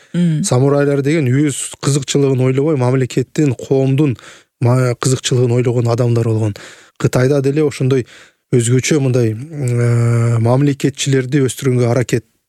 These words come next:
Speaker 2: кылышкан. Бул система аябай жакшы тарап, мындай эметкен да.
Speaker 1: Мм.
Speaker 2: Э, ошол эле Британия, көрбөйсүзбү? Булар деген эмне үчүн кызык, э, эмне үчүн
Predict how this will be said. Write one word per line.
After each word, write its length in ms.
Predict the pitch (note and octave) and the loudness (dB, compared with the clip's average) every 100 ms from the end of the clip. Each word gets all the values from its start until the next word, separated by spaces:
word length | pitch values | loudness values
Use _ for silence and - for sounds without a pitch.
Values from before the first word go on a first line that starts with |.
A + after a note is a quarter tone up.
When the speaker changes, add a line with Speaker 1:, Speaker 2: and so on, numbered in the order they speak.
| - | -10
Speaker 2:
кылышкан. 520 | - B2 - C#3+ C#3+ | -2 0 0 0 0
Бул 100 | B2 | 0
система 440 | B2 - - B2 A2+ | 0 -2 -2 0 0
аябай 260 | B2+ B2+ | 0 0
жакшы 400 | A#2+ A#2+ - B2 G#2+ - _ | 0 -2 -2 -2 -4 -14 _
тарап, 320 | - A#2+ B2 - _ - | -2 0 0 -2 _ -6
мындай 300 | B2 A2+ A2 - - - - _ | -2 0 -2 -4 -20 -20 -20 _
эметкен 540 | D#3 C#3+ B2 A2 A#2+ G#2+ | -2 2 2 2 0 2
да. 160 | D3 - - F3 | 0 -2 -6 0
Speaker 1:
Мм. 240 | E3+ D3+ - | 2 0 -4
Speaker 2:
Э, 680 | F3 D#3 E2+ - - - F2+ | -4 -2 0 0 -2 -6 -6
ошол 300 | - - A2 | -4 0 2
эле 80 | A2 | 2
Британия, 580 | C#3+ E3+ G#3 F#3 B2 A2 _ _ E3+ | 0 0 0 0 0 -2 _ _ -2
көрбөйсүзбү? 440 | C#3 D#3 D#3 - | 0 2 0 -2
Булар 200 | B2+ D3+ | -2 0
деген 220 | D#3+ E3+ E3+ | 0 0 2
эмне 180 | F#3 | 0
үчүн 180 | G#3 D#3 | 0 -4
кызык, 380 | - C#3 B2+ - | -2 -2 -2 -4
э, 300 | - B2+ C3 | 0 2 2
эмне 140 | D#3 F3+ | 0 0
үчүн 220 | - | -2